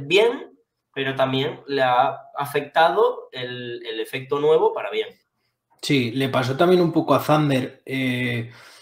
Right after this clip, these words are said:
Speaker 2: en las Cuervo Battle, que llegó a semifinales contra Flick incluso, ganando a un Baigo, ganando, eh, a Cotarelo, y lo hizo bastante bien. O sea, yo para mí tuvo mucho nivel, pero sí que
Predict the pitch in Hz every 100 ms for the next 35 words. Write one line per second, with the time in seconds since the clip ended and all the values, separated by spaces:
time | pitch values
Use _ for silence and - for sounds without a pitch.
0 | _ 131 135 127 120 147 139 135 165 165
1 | 175 - - 117 113 110 117 123 123 113
2 | 120 117 123 123 120 117 123 110 107 131
3 | 143 123 117 131 156 170 - 135 113 113
4 | 117 123 120 123 156 151 139 135 120 113
5 | 117 120 120 120 117 - - _ _ 120
6 | 120 117 113 113 113 113 _ _ _ _
7 | _ 123 120 131 123 110 139 160 165 -
8 | _ _ _ 147 151 135 135 175 147 160
9 | 151 127 165 123 117 113 107 - _ -
10 | 127 131 127 147 143 151 180 180 - _
11 | 135 139 151 143 147 139 147 185 196 _
12 | _ _ _ 127 127 123 147 170 175 165
13 | -